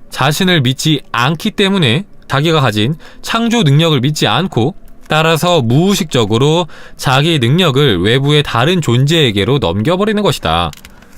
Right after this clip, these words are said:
하지만 세상 속으로 뛰어들지 않고 현실에 참여하지 않았는데 어떻게 보상이 주어지겠는가?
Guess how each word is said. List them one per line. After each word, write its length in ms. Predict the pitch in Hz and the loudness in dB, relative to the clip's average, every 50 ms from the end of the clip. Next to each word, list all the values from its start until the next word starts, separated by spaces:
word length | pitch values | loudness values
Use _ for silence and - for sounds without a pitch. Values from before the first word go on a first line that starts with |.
| - - - - - - - - | -20 -20 -20 -18 -16 -16 -10 -6
하지만 380 | - 196 190 196 190 185 180 | -4 -2 0 0 0 2 2
세상 220 | 170 190 202 202 180 | 2 2 0 0 0
속으로 220 | 185 185 170 165 | 0 0 0 0
뛰어들지 440 | 156 196 190 185 165 170 170 156 143 | 0 0 0 2 2 0 2 2 0
않고 380 | 110 101 101 - 101 95 117 - - - - - | 0 0 -2 -2 -2 -4 -4 -6 -10 -16 -20 -10
현실에 420 | - - 170 175 170 - 180 165 165 | -4 -2 0 0 0 2 0 0 0
참여하지 460 | - - 190 190 190 175 160 160 135 | 0 -2 -2 0 0 0 0 0 0
않았는데 800 | 90 104 113 147 180 190 170 131 107 92 98 95 101 123 147 - - | 0 0 0 0 2 2 2 0 0 0 0 0 0 0 -2 -4 -4
어떻게 460 | - 104 - - 131 120 - 180 180 | -4 -4 -2 -2 -4 -2 -2 -2 -2
보상이 380 | 160 180 165 160 175 160 160 151 | -2 -2 -2 0 0 0 0 0
주어지겠는가? 840 | - 131 117 104 101 104 98 92 95 117 131 120 87 85 90 85 | 0 0 0 0 0 -2 -2 -2 -2 -4 -4 -2 -2 -2 -4 -6